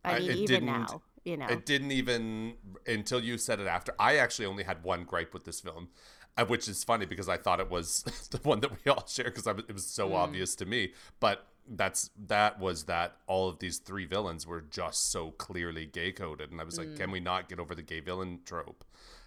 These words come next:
Speaker 2: That was
Speaker 3: Mm.
Speaker 2: my only issue. But, and nobody else even seemed to notice that.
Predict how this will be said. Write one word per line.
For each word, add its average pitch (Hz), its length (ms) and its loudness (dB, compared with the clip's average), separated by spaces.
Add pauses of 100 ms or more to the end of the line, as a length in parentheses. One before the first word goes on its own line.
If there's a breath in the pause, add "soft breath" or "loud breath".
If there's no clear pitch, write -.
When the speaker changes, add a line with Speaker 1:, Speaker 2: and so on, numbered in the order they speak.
Speaker 2:
That 101 160 4
was - 420 -2 (120)
Speaker 3:
Mm. - 20 -14
Speaker 2:
my 104 200 6
only 95 280 2
issue. - 480 -10
But, 98 260 2 (760 loud breath)
and 123 140 0
nobody 117 220 6
else 104 200 4
even 95 140 -4
seemed 98 200 -4
to 92 60 -2
notice 123 300 -2
that. - 260 -16